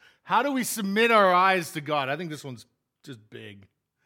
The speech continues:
Amen. Are we seeing through Jesus' eyes? How are we looking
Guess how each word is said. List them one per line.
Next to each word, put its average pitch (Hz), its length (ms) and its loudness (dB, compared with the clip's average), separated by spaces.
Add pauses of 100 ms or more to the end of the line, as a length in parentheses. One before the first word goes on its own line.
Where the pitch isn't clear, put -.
(3000)
Amen. 131 340 -10
Are 117 120 -10
we 120 100 -10
seeing 143 300 -12
through 135 160 -12
Jesus' 131 560 -12
eyes? 135 180 -10
How 185 160 -8
are 175 80 -6
we 151 100 -8
looking 139 580 -12